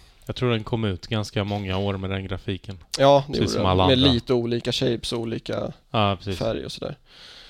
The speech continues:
Speaker 2: Ehm.
Speaker 1: Men då kunde du inte göra kickflip lika lätt på den, eller?
Speaker 2: Nej, men det bryr jag mig inte om. <laughs> Då var det mest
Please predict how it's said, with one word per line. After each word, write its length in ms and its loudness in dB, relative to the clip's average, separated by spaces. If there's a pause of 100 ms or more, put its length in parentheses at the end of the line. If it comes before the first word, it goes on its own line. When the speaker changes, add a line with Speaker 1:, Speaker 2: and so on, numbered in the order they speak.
(580)
Speaker 2:
Ehm. 420 -8 (1200)
Speaker 1:
Men 160 -4
då 120 0
kunde 200 -2
du 60 2
inte 160 -2
göra 180 6
kickflip 500 -2
lika 240 -2
lätt 340 -4
på 120 -2
den, 200 -4
eller? 260 -2
Speaker 2:
Nej, 280 4
men 380 -6
det 260 -8
bryr 180 -8
jag 80 -6
mig 80 -8
inte 140 -6
om. 280 -6 (220)
<laughs> 120 -14
Då 260 -2
var 80 -2
det 120 -2
mest 360 -8